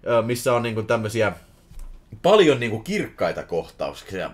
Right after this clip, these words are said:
paljon niinku varjoisia kohtauksia. Eli siis kontrasti on tän tyylisessä filmissä todella tärkeä. Ja koska Kubrick tekee helvetin tarkkaa, siis on t-, helvetin tarkka silmän väreille,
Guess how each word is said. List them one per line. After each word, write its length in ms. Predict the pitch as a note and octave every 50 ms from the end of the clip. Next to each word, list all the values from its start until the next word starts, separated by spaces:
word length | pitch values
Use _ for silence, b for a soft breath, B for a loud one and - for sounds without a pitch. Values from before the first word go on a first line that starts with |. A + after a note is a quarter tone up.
| - _ _
paljon 320 | C#3+ D#3 E3+ D#3+ D3+ C#3
niinku 340 | C3+ B2+ A#2 A#2+ A2+ G2 A2+
varjoisia 680 | D3+ F3 F3 D3+ A#2 G2 F2+ E2 D2+ - F2 D2 -
kohtauksia. 720 | - - D#2+ D#2 - - _ - A#1 A#1 - - - D2+
Eli 160 | F#2+ A2+ B2
siis 200 | B2+ C3 A#2+ - _ _
kontrasti 680 | - G3 G3 D#3+ A#2 - - G2 F2+ - - - - -
on 240 | A2+ A#2+ G#2 F#2+ -
tän 280 | - D3 C#3+ B2+ A#2
tyylisessä 320 | A2 A2+ G2+ F2 - G2+ F2+
filmissä 380 | - A#2 G#2+ G2+ F#2 - G2
todella 340 | - - - C#3+ B2+ B2 A2
tärkeä. 360 | - A#2 A2+ G#2+ - G2 F2+ B B B B B B
Ja 220 | D#3 E3+ - - -
koska 260 | D#3+ D#3+ D#3 - C3+
Kubrick 440 | - - F#3 F3+ - - A#2 - -
tekee 480 | - B2 B2 - B2 A#2+ G2+ D2+ - A2+
helvetin 560 | C#3 D#3 D3+ D3 C3 B2 A#2 A#2 A#2+ G#2 G#2
tarkkaa, 400 | A#2 A2+ G#2 - - G#2 G#2 G#2 A2 - G2+
siis 240 | G#2 - A#2+ G#2
on 120 | B2+ A#2+ A2+
t-, 200 | C#3 C3+ B2 D#3
helvetin 360 | E3+ D#3+ C#3 C3 A#2+ A#2+ A2+
tarkka 280 | A#2+ A#2 A#2+ - A#2 A2
silmän 340 | - C#3+ C3 A#2+ A2+ A2
väreille, 560 | B2+ D3 D3 B2 G#2 F2+ D#2 D2 C#2+ C#2+ D2+